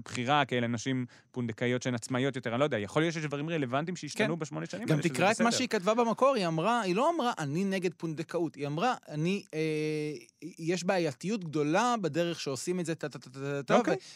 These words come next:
Speaker 2: ו-, ו-, ו-, ולכן, כאילו, היא, היא, נ-, ב-, ב-, הייתה נגד בגדול, אבל היא לא אמרה, "אני נגד זה עקרונית", היא אמרה, "הדרך שבה עושים את זה". אז בגלל זה אני אומר, כן, יש איזה, אמ, א-, א-, א-, אני חושב פשוט שמה שקרה זה שאנחנו גם כל כך התרגלנו, כל כך התרגלנו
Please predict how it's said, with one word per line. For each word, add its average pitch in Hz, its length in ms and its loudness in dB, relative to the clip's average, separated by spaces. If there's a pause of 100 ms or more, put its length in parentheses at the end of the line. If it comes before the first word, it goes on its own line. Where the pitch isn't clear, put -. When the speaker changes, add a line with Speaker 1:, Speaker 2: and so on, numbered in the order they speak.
Speaker 2:
ו-, 160 60 6
ו-, 180 120 6
ו-, 165 140 4
ולכן, 160 400 4 (100)
כאילו, 156 280 2
היא, 123 100 -10 (160)
היא, 107 100 -12 (280)
נ-, 139 180 -2
ב-, 139 60 -4 (120)
ב-, 147 300 -4
הייתה 139 240 0
נגד 214 380 2
בגדול, 131 360 2
אבל 123 120 -2
היא 135 100 2
לא 240 180 4
אמרה, 185 340 4
"אני 151 100 0
נגד 143 240 -4
זה 127 140 -4
עקרונית", 120 440 -6
היא 131 60 -8
אמרה, 240 160 -4
"הדרך 214 280 -4
שבה 208 140 -6
עושים 190 160 -10
את - 80 -16
זה". - 80 -8 (320)
אז 156 120 2
בגלל 175 160 6
זה 202 60 6
אני 220 100 6
אומר, 226 140 6
כן, 202 280 4
יש 175 160 2
איזה, 170 240 4 (640)
אמ, 139 400 2
א-, 139 60 0 (140)
א-, 156 180 0
א-, 156 220 0
אני 143 180 2
חושב 151 240 4
פשוט 240 200 0
שמה 156 320 2
שקרה 175 380 2
זה 180 60 0
שאנחנו 143 300 -2
גם 135 140 -4
כל 127 140 -6
כך 165 180 -2
התרגלנו, 143 920 0 (280)
כל - 160 -6
כך 156 160 0
התרגלנו 147 720 0